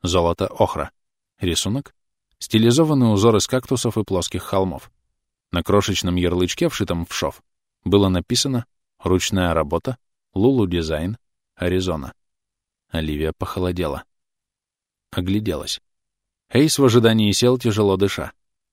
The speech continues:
Внимание Оливии вернулось к следам, параллельным проложенному ею маршруту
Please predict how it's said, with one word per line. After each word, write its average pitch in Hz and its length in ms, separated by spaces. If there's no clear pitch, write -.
Внимание 87 580
Оливии 95 360
вернулось 139 480
к - 80
следам, 123 400
параллельным 123 560
проложенному 101 560
ею 90 260
маршруту 85 520